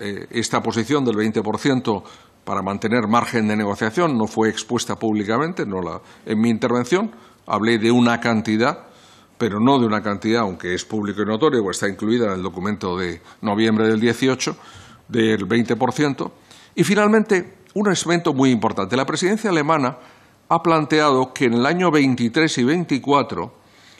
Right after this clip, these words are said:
como estamos hablando de un nuevo concepto, en el supuesto de que hubiera fondos no ejecutados, pudieran recuperarse en uno de los otros capítulos de apoyo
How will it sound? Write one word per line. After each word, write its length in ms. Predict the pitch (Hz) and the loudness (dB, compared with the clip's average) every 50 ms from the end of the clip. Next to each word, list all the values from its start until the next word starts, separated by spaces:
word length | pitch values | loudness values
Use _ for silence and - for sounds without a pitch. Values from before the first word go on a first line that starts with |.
| _ _ - | _ _ -2
como 260 | - 127 123 123 127 | 2 4 4 4 4
estamos 340 | 123 - - 165 180 175 170 | 4 2 2 2 2 2 2
hablando 360 | 165 156 165 175 170 156 147 | 4 4 4 4 4 2 2
de 160 | 139 127 131 | 2 2 2
un 120 | 135 135 135 | 2 2 2
nuevo 300 | 139 165 180 170 165 - | 4 4 4 4 4 2
concepto, 640 | - 143 135 120 - - 110 107 - - 107 110 - - - - _ _ - | 2 0 0 0 0 -2 -2 -2 -4 -8 -10 -10 -10 -12 -20 -20 _ _ -2
en 140 | 139 139 139 | 0 2 4
el 120 | 139 127 | 4 4
supuesto 520 | - 151 139 127 - 190 185 - 196 175 | 4 2 0 2 2 0 0 2 2 2
de 120 | 165 151 127 | 2 2 0
que 80 | - | 0
hubiera 280 | 139 131 170 175 160 135 | 0 2 2 2 2 0
fondos 480 | - - 170 175 180 160 139 123 107 107 | 0 0 -2 0 0 0 0 0 0 0
no 260 | 117 123 143 170 180 | 0 2 2 2 2
ejecutados, 880 | 165 - - 156 123 123 131 120 - 143 135 127 123 135 - - - - - - - - _ _ _ | 0 0 -2 -4 -4 -4 -6 -2 0 0 0 0 0 -2 -4 -8 -12 -14 -20 -20 -20 -20 _ _ _
pudieran 520 | - 135 135 131 147 170 180 175 170 165 | -2 2 2 4 4 4 4 4 2 0
recuperarse 1160 | 147 - - 139 139 139 127 - 139 139 123 131 143 139 143 165 165 147 - - 170 156 156 - - - - - _ _ _ - | 0 0 0 2 2 0 0 0 -2 -4 -2 0 0 0 2 0 0 -2 -4 -4 -4 -4 -4 -6 -12 -20 -20 -20 _ _ _ -2
en 200 | 143 131 127 151 | 0 0 0 2
uno 360 | 165 180 180 175 165 156 143 | 0 2 2 4 4 4 4
de 140 | 139 131 123 | 2 2 2
los 180 | 123 123 - | 2 2 2
otros 320 | 165 165 - 170 147 131 - | 0 0 0 0 -2 -2 -2
capítulos 560 | - 123 110 - 151 151 - 156 147 135 110 | -4 -2 -2 -2 -4 -2 -2 -2 -2 0 0
de 100 | 123 117 | 0 -2
apoyo 520 | 107 - - 139 135 131 123 131 127 123 | -2 -2 -2 0 0 0 0 0 -2 -4